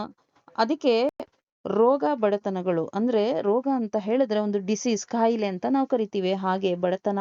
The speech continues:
ಪಾವರ್ಟಿ ಅಂತ ನಾವೇನ್ ಕರಿತೀವಿ, ಇವು ಆ ಮರಕ್ಕೆ ಬಂದಿದೆ. ಅದು ಅದರ ಒಂದು ಏನು ದುರದೃಷ್ಟ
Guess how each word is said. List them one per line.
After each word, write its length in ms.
ಪಾವರ್ಟಿ 420
ಅಂತ 180
ನಾವೇನ್ 380
ಕರಿತೀವಿ, 640
ಇವು 420
ಆ 140
ಮರಕ್ಕೆ 540
ಬಂದಿದೆ. 560
ಅದು 260
ಅದರ 240
ಒಂದು 380
ಏನು 420
ದುರದೃಷ್ಟ 640